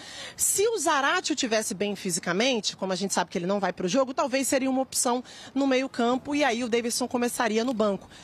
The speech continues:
Mas o Zaratio também não vai pro jogo. Com o Arana indo pro jogo, acredito que ele vai repetir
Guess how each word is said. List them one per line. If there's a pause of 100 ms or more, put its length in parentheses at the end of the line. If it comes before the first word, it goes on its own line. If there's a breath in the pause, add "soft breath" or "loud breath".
(120)
Mas
o
Zaratio
também
não
vai
pro
jogo. (420 loud breath)
Com
o
Arana
indo
pro
jogo,
acredito
que
ele
vai
repetir